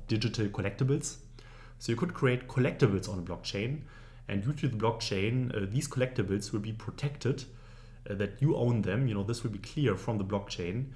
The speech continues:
and also the rarity and other relevant properties of the collectible will be protected, because there is no central institution that can just release kind of more items of the collectible.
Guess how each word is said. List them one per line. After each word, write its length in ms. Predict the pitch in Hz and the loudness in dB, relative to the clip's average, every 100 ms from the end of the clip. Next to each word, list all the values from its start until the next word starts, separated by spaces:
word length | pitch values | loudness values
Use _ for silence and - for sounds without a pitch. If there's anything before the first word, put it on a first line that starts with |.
| - - - | -14 -14 -4
and 140 | 101 | 0
also 240 | 117 - | 2 2
the 120 | 107 101 | 2 6
rarity 640 | 110 135 107 - 95 90 | 6 8 6 2 0 0
and 100 | 87 | 0
other 200 | 120 107 | 4 6
relevant 640 | 98 101 92 92 92 - | 6 6 4 0 -2 -6
properties 640 | - 151 139 - 101 92 - | -6 -2 -2 -2 -2 -2 -4
of 140 | - | -6
the 80 | - | -6
collectible 520 | - 98 - 92 98 | -2 -4 -2 0 2
will 120 | 98 120 | 4 2
be 140 | 117 | 2
protected, 640 | - 107 110 107 110 135 - - - - - | -2 -2 -2 -2 0 0 -4 -14 -16 -16 -14
because 340 | - - 110 - | -10 -2 0 2
there 120 | 110 | 0
is 160 | 101 151 | 2 4
no 100 | 139 | 4
central 400 | - 139 135 120 | 4 2 2 2
institution 720 | 113 104 143 131 - 87 85 - - - | 0 -2 0 0 0 -4 -6 -14 -16 -6
that 160 | 107 | -2
can 160 | - 110 | 2 2
just 260 | 101 101 - | 2 0 -2
release 680 | 101 104 120 127 101 - - - - - | 2 4 4 4 2 -2 -8 -14 -16 -4
kind 140 | 101 | -2
of 200 | 95 - | -2 0
more 480 | 101 107 123 120 107 | 2 6 6 6 6
items 560 | 107 123 120 95 - | 6 4 4 0 -2
of 140 | 101 - | -4 -2
the 80 | - | 0
collectible. 600 | 110 113 - 92 82 | 2 2 0 0 -2